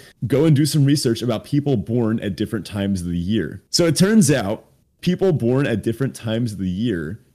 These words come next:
do have distinguishing factors that, you know, can be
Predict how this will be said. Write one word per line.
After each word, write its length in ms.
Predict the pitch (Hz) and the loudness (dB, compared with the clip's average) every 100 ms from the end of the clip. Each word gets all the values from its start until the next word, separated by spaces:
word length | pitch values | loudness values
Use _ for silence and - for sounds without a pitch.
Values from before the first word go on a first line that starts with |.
| - | -12
do 240 | 92 120 180 | -4 0 2
have 500 | 165 139 120 120 - - | 2 2 0 -2 -6 -6
distinguishing 800 | 117 - 135 135 147 131 135 123 | -6 -2 0 0 0 -2 -2 -4
factors 800 | - 107 101 92 78 82 - - | -4 -4 -4 -8 -8 -8 -12 -14
that, 360 | - 95 110 - _ _ _ | -8 -2 -2 -4 _ _ _
you 80 | - | -8
know, 140 | 101 104 | -6 -6
can 260 | - 143 | -2 0
be 440 | 139 135 131 127 | 2 2 2 -2